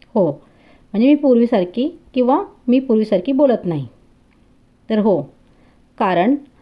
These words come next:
आत्मा तुम्हाला मौन शिकवत असतो. मौन म्हणजे कमजोरी नाही,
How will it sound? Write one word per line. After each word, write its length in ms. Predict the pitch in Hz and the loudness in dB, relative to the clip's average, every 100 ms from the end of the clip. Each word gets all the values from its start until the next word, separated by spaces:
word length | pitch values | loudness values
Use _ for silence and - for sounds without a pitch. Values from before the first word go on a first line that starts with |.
| _ - | _ -10
आत्मा 360 | 196 - 233 | -8 -2 0
तुम्हाला 480 | 247 277 277 226 247 254 - | 2 2 4 2 0 -4 -2
मौन 260 | 233 233 233 | 2 2 2
शिकवत 380 | 247 233 202 | 0 -2 -2
असतो. 380 | 170 - 156 131 - _ _ _ _ _ _ 220 | -2 -8 -10 -10 -12 _ _ _ _ _ _ -2
मौन 240 | 220 254 | 2 4
म्हणजे 280 | 269 247 294 | 4 2 0
कमजोरी 500 | 294 233 226 254 254 | 2 2 4 2 2
नाही, 260 | 185 147 | 0 -4